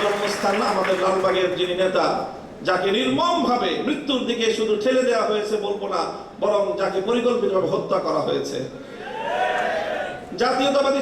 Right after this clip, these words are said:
ছাত্র দলের একজন কেন্দ্রীয় সভাপতি পিন্টু ভাই কেমন ছিলেন, একটি কথা শুধু আপনাদেরকে স্মরণ করিয়ে দিতে চাই, যেন আপনারা তার আদর্শের অনুসরণ করতে পারেন। আমি একদিন গারদ থেকে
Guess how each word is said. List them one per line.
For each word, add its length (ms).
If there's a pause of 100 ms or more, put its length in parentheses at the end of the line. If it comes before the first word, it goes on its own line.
ছাত্র 260
দলের 180
একজন 280
কেন্দ্রীয় 360
সভাপতি 580
পিন্টু 280
ভাই 160
কেমন 380
ছিলেন, 420
একটি 280
কথা 200
শুধু 180
আপনাদেরকে 420
স্মরণ 360
করিয়ে 260
দিতে 220
চাই, 160
যেন 180
আপনারা 280
তার 120
আদর্শের 400
অনুসরণ 460
করতে 240
পারেন। 280 (600)
আমি 240
একদিন 500 (360)
গারদ 380
থেকে 500